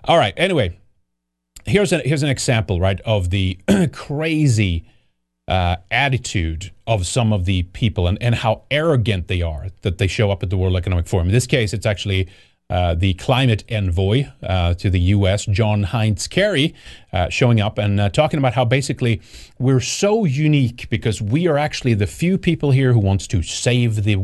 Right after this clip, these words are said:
the world, right? Talk about a, uh, you know, mega,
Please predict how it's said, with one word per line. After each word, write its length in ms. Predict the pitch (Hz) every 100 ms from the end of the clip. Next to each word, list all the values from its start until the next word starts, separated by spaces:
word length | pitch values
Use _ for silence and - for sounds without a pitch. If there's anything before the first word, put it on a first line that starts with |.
| 90
the 160 | 98 98
world, 340 | 92 80 73
right? 160 | 87 90
Talk 180 | 104
about 180 | 107 101
a, 160 | 92 87 - - _ _
uh, 380 | 80 80 80 80
you 140 | 82
know, 180 | 92 85 82
mega, 600 | 101 110 101 98 90